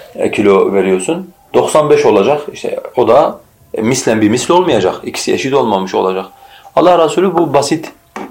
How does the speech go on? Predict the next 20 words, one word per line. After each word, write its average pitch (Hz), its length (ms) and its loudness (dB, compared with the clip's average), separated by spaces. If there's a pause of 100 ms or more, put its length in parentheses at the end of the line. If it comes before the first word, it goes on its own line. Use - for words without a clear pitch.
(640)
farkı 117 340 2
gözetmedi. 117 680 0 (320)
İnsanlara 117 520 0
kolaylaştırmak 110 720 0
için 143 220 -6
bunu 120 140 -2
yapabilirsiniz 101 720 -2
dedi. 87 220 -6 (500)
Önce 147 240 4
yasakladı, 160 760 2 (720)
sonra 127 440 0
bunu, 151 360 -2 (600)
e, - 40 -2
araya 113 640 4
müsaade 117 420 0
ederekten 117 520 0 (140)
Allah 110 240 0
Resulü 107 320 -2
buna 131 380 -4 (280)
müsaade 196 500 -2